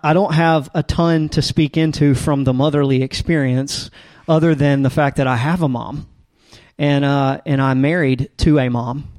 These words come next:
And so I get to, I get to walk closely hand in hand, um, in watching, uh, this, this mother's heart develop and unfold.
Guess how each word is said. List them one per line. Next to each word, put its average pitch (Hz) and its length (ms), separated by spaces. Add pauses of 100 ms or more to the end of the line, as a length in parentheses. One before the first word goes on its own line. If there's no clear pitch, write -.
(540)
And 139 180
so 139 340
I 139 140
get 147 200
to, 139 300
I 143 120
get 147 160
to 156 100
walk 143 500
closely 156 640
hand 143 320
in 135 120
hand, 131 520 (460)
um, 127 460
in 131 300
watching, 127 920 (420)
uh, 123 520
this, 135 480
this 135 440
mother's 139 480
heart - 540 (420)
develop 131 640 (160)
and 135 160
unfold. 139 840